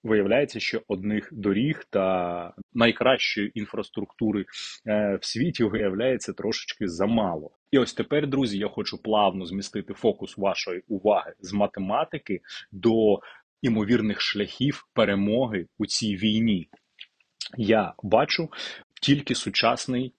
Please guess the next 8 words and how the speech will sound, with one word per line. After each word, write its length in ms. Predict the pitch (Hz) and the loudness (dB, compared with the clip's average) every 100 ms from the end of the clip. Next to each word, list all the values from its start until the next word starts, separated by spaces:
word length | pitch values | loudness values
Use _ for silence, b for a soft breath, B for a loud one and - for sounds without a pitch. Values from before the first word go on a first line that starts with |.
| - | 0
тільки 300 | 131 120 - | 0 0 -4
технологічний 1000 | 113 - 95 92 101 123 - 139 143 - | -4 -6 -4 -2 -2 0 0 -2 -4 -6
і 80 | 98 | -8
тільки 380 | - 131 - 113 | 0 0 2 -4
стратегічний 840 | - 101 101 101 113 120 113 120 _ | -2 -4 -2 -4 -4 0 0 -2 _
підхід. 500 | - 107 - 110 - - B B | -4 -2 0 -2 -2 -10 B B
Саме 320 | - 110 101 | 0 2 2
так 440 | 101 123 107 - | 2 4 2 -2